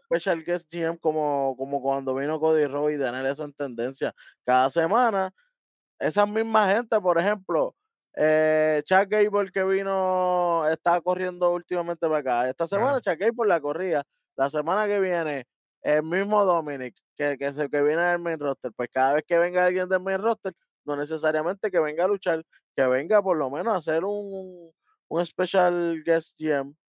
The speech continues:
Speaker 1: no sé,
Speaker 2: Wesley,
Speaker 1: o
Speaker 2: pero
Speaker 1: algo.
Speaker 2: mira, mira, mira, mira qué cosa tripiosa ellos pueden hacer, que se me acaba de ocurrir ahora mismo. Nosotros tenemos a Nick Aldis y a Adam Pearce, ¿verdad que sí?
Speaker 1: Ujú.
Speaker 2: ¿Por qué esa gente,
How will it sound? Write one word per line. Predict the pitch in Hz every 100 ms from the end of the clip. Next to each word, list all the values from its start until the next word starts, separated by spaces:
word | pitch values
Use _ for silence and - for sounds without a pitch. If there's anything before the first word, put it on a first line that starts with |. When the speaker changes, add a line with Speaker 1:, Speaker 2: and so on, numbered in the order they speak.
| _ _
Speaker 1:
no | 147 180
sé, | - 143 202 _ _ _
Speaker 2:
Wesley, | 127 143 160
Speaker 1:
o |
Speaker 2:
pero | 127 -
Speaker 1:
algo. | 127 120 _ _
Speaker 2:
mira, | 123 131 120
mira, | 127 143
mira, | 131 147 110
mira | 127 147
qué | 151
cosa | 151 156 143
tripiosa | 135 131 139 135
ellos | 127
pueden | 127 123
hacer, | 120 123 110
que | -
se | 120
me | 117
acaba | 135 151
de | 139
ocurrir | 117 120 127
ahora | 123 110
mismo. | 104 98 - _ _ _ _ _ _ _ _ _ _
Nosotros | 113 135
tenemos | 160 175
a | 156
Nick | 123 147
Aldis | 185 135 127 - - _ _ _ _ _ _ _ -
y |
a | 110
Adam | 107 95
Pearce, | 131 117 98
¿verdad | 101 120
que | 160
sí? | 139 - _ _ _ _ _ _ _ _
Speaker 1:
Ujú. | 113 131 180 196
Speaker 2:
¿Por | 143 -
qué | 208
esa | 226 226
gente, | 220 175 - 110 92